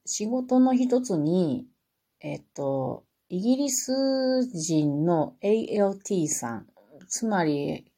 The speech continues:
小学生たちに英語を教える人ですね。これ女性やったんですけど、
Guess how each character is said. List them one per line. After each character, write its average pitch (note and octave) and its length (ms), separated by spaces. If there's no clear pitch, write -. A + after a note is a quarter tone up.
小 A3+ 320
学 B3+ 220
生 G#3 180
た D#3 140
ち D3+ 80
に D3+ 200
英 G3 60
語 G3 260
を - 80
教 G3 200
え F#3+ 80
る F3+ 320
人 - 240
で B2+ 80
す C3 160
ね。 C3 240
こ - 80
れ F3 80
女 D#3+ 120
性 G#3+ 220
や B3+ 120
っ - 120
た D3 120
ん C#3+ 60
で C3+ 80
す C3 100
け C3 120
ど、 C3+ 300